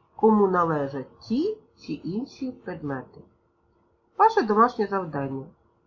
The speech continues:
Прослухати моє відео, якщо потрібно, ще раз або два. І... Потренуватися разом зі мною читати речення, які розповідають, кому належать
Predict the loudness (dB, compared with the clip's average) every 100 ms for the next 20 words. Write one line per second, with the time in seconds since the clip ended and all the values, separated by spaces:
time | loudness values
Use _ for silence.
0 | _ _ _ _ 2 2 0 -4 -4 -6
1 | -6 -10 -10 -12 -6 -4 -2 -2 -4 -6
2 | -6 -6 -6 -6 -8 -12 -8 -8 -6 -6
3 | -6 -10 -10 -16 -20 -8 -4 -2 -2 -2
4 | -4 -8 -18 -12 -10 -6 -8 -8 -12 -8
5 | -6 -6 -6 -6 -10 _ _ _ _ _
6 | _ _ -6 -2 -2 -6 _ -6 0 2
7 | 4 6 6 4 -4 -4 -2 -2 -4 -6
8 | -6 -4 0 4 4 2 -4 _ _ -4
9 | -4 -2 -2 -2 -6 -16 -12 -2 2 2
10 | 2 -4 -10 -10 -2 0 2 0 -4 -10
11 | _ _ -6 -2 -2 -2 -4 -8 -6 -6
12 | 0 2 4 2 0 -6 _ _ -4 -2
13 | 0 0 0 -2 -4 -4 -4 -6 -8 -8
14 | -10